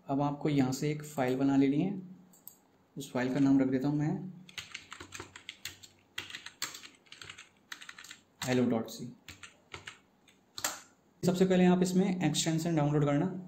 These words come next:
तो एक्सटेंशन के लिए आप यहाँ पे आना और यहाँ पर क्लिक कर देना।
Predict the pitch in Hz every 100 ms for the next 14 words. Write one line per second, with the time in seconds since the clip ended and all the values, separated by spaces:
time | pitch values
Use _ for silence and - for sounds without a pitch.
0 | - - _ _ _ _ - 131 127 139
1 | 143 160 156 160 160 156 156 156 135 127
2 | 151 151 180 185 - 147 143 156 - -
3 | - - _ _ 127 131 123 143 147 147
4 | 151 147 165